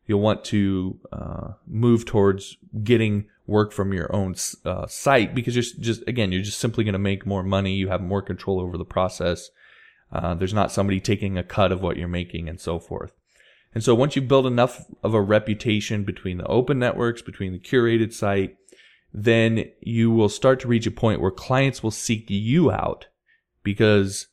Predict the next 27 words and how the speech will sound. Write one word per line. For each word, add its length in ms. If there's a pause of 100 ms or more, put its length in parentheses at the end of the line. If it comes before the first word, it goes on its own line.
so-and-so 580
worked 260
with 120
so-and-so 600
and 100
they 100
heard 280
your 120
name 400
and 80
they 80
Googled 460
you 380 (360)
and 120
they 80
found 300
your 120
website 640 (500)
and 120
you 100
had 220
a 40
nice 280
services 480
page, 640
you 160
had 440